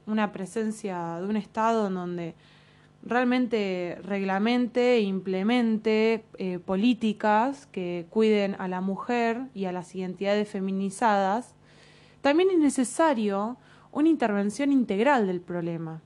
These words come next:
Y por eso hoy traigo en este episodio hablar sobre la masculinidad hegemónica. Porque hablar de ella,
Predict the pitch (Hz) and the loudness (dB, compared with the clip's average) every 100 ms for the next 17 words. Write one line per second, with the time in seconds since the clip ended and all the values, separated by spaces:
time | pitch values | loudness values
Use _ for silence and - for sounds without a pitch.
0 | - - - - 254 269 320 339 320 311 | -20 -20 -20 -6 -4 2 2 2 0 0
1 | 302 285 247 202 196 185 196 - 170 - | 2 2 2 0 -4 -6 -8 -8 -8 -4
2 | 202 190 180 180 202 262 _ - - - | -2 0 -2 0 -2 -4 _ -20 -14 -2
3 | 202 202 208 208 214 196 185 185 190 - | 2 4 2 0 -4 -2 -2 -2 -4 -4
4 | 190 185 185 185 175 - 170 170 160 - | -4 -2 -2 -2 -4 -8 -8 -8 -8 -12
5 | 165 170 _ _ - - - 220 220 240 | -14 -16 _ _ -20 -20 -6 -4 0 2
6 | 277 359 320 330 330 - 196 202 | 4 2 4 4 2 0 -4 -4